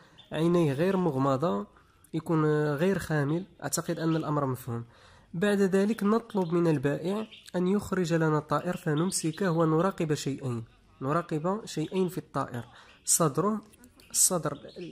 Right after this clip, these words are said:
ديال الطائر الذي يجب أن يكون هناك لحم أو كتلة عضلية تغطيه، يعني أن لا يكون الفرخ نحيف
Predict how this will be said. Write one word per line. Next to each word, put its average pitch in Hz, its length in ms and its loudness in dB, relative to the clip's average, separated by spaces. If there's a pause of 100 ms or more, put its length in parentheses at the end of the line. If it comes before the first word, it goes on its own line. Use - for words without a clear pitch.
(260)
ديال 160 220 -4
الطائر 160 420 -2
الذي 156 420 0
يجب 165 260 -2
أن 170 160 -2
يكون 160 360 0
هناك 170 380 -2
لحم 156 340 -2
أو 180 180 -4
كتلة - 320 -6
عضلية 139 400 0
تغطيه، 135 560 -2 (480)
يعني 160 280 2
أن 175 100 2
لا 202 80 2
يكون 208 340 2
الفرخ 165 480 -2
نحيف 180 600 0